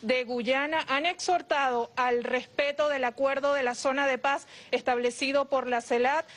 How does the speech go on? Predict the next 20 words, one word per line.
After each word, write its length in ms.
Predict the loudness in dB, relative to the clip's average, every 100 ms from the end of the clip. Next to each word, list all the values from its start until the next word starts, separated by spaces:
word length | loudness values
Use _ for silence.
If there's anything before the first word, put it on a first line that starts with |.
| -8
han 160 | -4 -2
calificado 680 | -2 -2 -4 -2 0 0 0
como 300 | 0 2 2
una 160 | 0
maniobra 680 | 0 0 2 0 0 0 0
desesperada 1120 | 0 -2 -2 -6 -6 -2 0 0 0 0 -2 -6 -18 -4
y 120 | -2
justamente 1160 | 0 0 0 -2 -2 -2 0 0 2 2 2 0 -2
en 220 | -2 0 0
este 480 | -2 0 0 0
momento 640 | -2 -2 0 0 -2 0 0
de 100 | -2
este 200 | -2 -2
gobierno 420 | 0 0 -2 -2
saliente 540 | -2 0 0 0 0
de 80 | 0
Estados 400 | -2 0 0 0
Unidos 340 | -2 0 0 2
de 140 | 0
desesperación, 920 | 0 -2 -4 -2 0 0 0 0 0